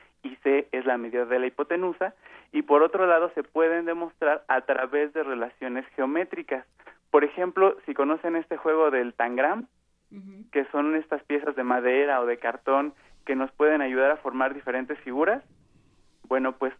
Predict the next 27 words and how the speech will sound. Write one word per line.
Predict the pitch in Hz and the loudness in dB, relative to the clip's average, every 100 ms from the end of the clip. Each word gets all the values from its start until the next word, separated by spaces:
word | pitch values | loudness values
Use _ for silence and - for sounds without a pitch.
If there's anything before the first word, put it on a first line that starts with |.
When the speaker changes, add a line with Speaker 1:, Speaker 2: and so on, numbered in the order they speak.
| - | -6
Speaker 1:
la | 131 131 | 0 0
mayoría | 127 131 131 139 180 180 | 2 0 0 0 2 2
o | 143 | 2
muchas | 147 165 175 143 123 - | -2 -6 -6 -10 -12 -10
de | 123 123 139 | -4 -2 -2
estas | - 135 | -2 -4
demostraciones | 120 110 113 113 113 131 123 117 | -4 -8 -10 -12 -10 -6 -6 -4
del | 117 | -4
teorema | 117 120 123 120 | -2 -2 0 -2
de | 120 | -2
Pitágoras | 156 - 156 147 185 - - - _ | -2 2 2 2 -2 -8 -20 -20 _
justamente | - 143 147 - 170 151 147 143 151 - | -6 -2 0 0 0 0 -2 -2 -6 -4
surgen | 151 143 160 156 | -6 -6 -4 -4
y | 143 | 0
vienen | 151 143 151 160 - - | 0 0 -2 -6 -18 -2
a | - 123 | 2 4
partir | - 120 123 143 139 143 | 4 2 0 -6 -4 -2
de | 139 | -2
comparaciones | 143 139 139 135 - 139 131 139 | -4 0 0 0 -2 -6 -6 -8
entre | 123 110 117 | -10 -4 0
áreas | 117 120 120 | 2 2 0
de | 117 | -4
figuras. | - 165 233 214 - _ _ - | -10 -4 -2 -2 -6 _ _ -4
Entonces, | 139 160 156 - - - - - | 0 2 2 0 -4 -10 -12 -8
si | |
ustedes | 131 - 185 196 - | -4 2 2 2 2
pueden | 170 165 | 4 2